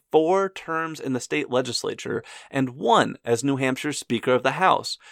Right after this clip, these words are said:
before being elected senator to D C in eighteen thirty-seven. But he resigned just before his first term ended in eighteen forty-two, maybe because Jane wanted him closer to home, or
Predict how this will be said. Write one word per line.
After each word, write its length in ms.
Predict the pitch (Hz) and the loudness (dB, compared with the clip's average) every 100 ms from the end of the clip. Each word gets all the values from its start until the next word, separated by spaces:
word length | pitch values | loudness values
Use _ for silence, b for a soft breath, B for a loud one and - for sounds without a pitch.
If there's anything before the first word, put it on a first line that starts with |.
| B | B
before 360 | - - 160 190 | -6 -2 2 4
being 220 | 185 185 | 6 6
elected 460 | 170 165 - 175 139 | 4 2 2 -2 -2
senator 500 | - 226 269 285 247 | -2 -2 0 0 0
to 140 | 226 | -2
D 180 | 180 196 | -4 -4
C 400 | - 202 185 151 | -4 -4 -2 -2
in 140 | 151 151 | -4 -4
eighteen 360 | 123 123 139 127 | -2 -2 -2 0
thirty-seven. 720 | 135 135 135 226 - - _ _ b b b - | 2 2 4 4 2 0 _ _ b b b -2
But 80 | |
he 100 | 175 | 0
resigned 640 | 185 196 202 208 214 214 208 _ - | 6 4 4 2 0 -2 -6 _ -12
just 520 | 226 226 247 247 - | 2 4 4 2 0
before 380 | 220 - 214 208 | 0 4 6 6
his 140 | 175 | 4
first 340 | - 165 160 - | 0 0 0 -2
term 180 | 165 - | -2 -2
ended 340 | 202 190 156 | -2 2 2
in 180 | - 165 | 2 -4
eighteen 360 | - 123 123 120 | -2 -2 -2 0
forty-two, 640 | 160 143 127 180 127 - b b b b | 2 0 0 0 0 0 b b b b
maybe 760 | - 131 131 123 113 107 131 101 | -6 -4 0 0 0 2 2 2
because 380 | 185 131 131 110 | -2 0 0 0
Jane 440 | 139 139 160 147 | -2 0 0 0
wanted 300 | 147 143 147 | 0 0 -2
him 140 | 156 | -4
closer 400 | 151 147 135 - | -4 -2 -2 0
to 100 | 156 | 0
home, 260 | 165 226 - - _ b b b b | 2 0 -2 -6 _ b b b b
or 340 | - 208 202 | 4 6 4